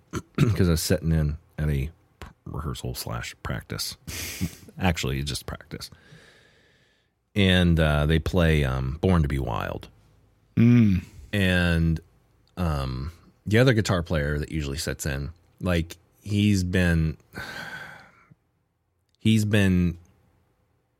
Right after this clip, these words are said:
Speaker 1: he's been molded into a much worse guitar player because of being with bands like this. And we've talked about this. You sit in with
Speaker 2: Yeah.
Speaker 1: poor players long enough, they drag you to their level. Like,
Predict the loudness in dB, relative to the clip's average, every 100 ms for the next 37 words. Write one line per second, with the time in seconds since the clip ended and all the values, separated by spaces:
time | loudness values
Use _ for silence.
0 | _ _ _ _ -4 -2 0 2 4 4
1 | 4 4 2 2 2 0 -2 -2 -2 -4
2 | -4 -2 -2 -4 -6 -6 -6 -6 -8 -8
3 | -8 -8 -8 -8 -2 2 2 2 -2 -2
4 | -2 -2 -4 -6 -8 -6 -6 -6 -10 -14
5 | -12 -4 4 4 4 2 0 -4 -8 -6
6 | -8 -4 -2 2 4 4 2 2 2 2
7 | -4 -14 -2 2 2 4 4 4 4 4
8 | 4 4 4 0 -4 -4 0 0 2 2
9 | 2 0 -4 -4 -4 -4 -4 -6 -10 -6
10 | -4